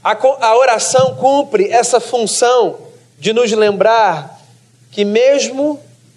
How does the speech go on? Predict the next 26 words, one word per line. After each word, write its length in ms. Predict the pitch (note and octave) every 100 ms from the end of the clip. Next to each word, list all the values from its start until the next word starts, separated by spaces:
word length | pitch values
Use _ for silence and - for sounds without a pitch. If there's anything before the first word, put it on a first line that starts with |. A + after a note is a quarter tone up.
| _ _ _ _ _ _ _ _ _
que 140 | - G3
sobre 320 | - A3+ G3+
nós 300 | F#3+ G#3+ F#3
venha 220 | G3 G#3+
a 20 |
tragédia 580 | G#3 G3+ E3+ E3 D#3+ D#3+
de 100 | D#3
jamais 380 | D#3+ F3+ F#3+ G#3+
sermos 320 | - G3+ F#3
ouvidos 480 | F#3+ D3+ F3 F#3 F#3
pelos 280 | - F3 D3+
nossos 260 | F3+ F3
semelhantes, 880 | - E3 E3 D3+ D3+ D#3+ - F3 - _ _ _ _ _ _ -
ainda 300 | D#3+ G3+ G3+
assim 360 | - - G3+
haverá 320 | G3 E3+ F3 F3+
nos 180 | E3+
céus 340 | - E3+ E3+ E3
um 120 | D#3+
Deus 420 | C#3+ E3 E3+ - _ _ _ -
que 100 | D#3+
se 160 | -
inclina 600 | E3 D3 E3 F#3 F3+ F#3+ - _ _ _ _ _ _ _ _ _
na 140 | D#3 D#3
nossa 300 | E3+ F3+ F3
direção 680 | D#3 D#3 D3 D#3 D3+ E3